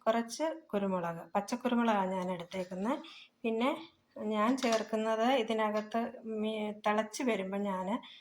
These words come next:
അല്പം കായം ചേർക്കാറുണ്ട്. ഏ, ഇഷ്ടമാണെങ്കിൽ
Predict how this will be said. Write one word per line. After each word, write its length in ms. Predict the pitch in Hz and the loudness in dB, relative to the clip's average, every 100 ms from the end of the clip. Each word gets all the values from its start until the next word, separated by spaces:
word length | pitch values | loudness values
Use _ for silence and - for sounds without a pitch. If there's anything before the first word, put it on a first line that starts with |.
| _ - | _ -6
അല്പം 320 | 214 - 247 269 - _ _ - | -4 2 4 2 -4 _ _ 2
കായം 380 | 208 220 262 262 | 6 8 8 6
ചേർക്കാറുണ്ട്. 760 | 196 170 - - 170 160 165 208 285 - _ _ - - - - - - 226 | 4 -4 -6 -4 -2 -4 -2 0 -2 -4 _ _ -10 -8 -8 -14 -20 -6 0
ഏ, 40 | 220 226 226 | 0 0 -2
ഇഷ്ടമാണെങ്കിൽ 680 | - 294 277 262 262 269 | 6 8 8 8 6 6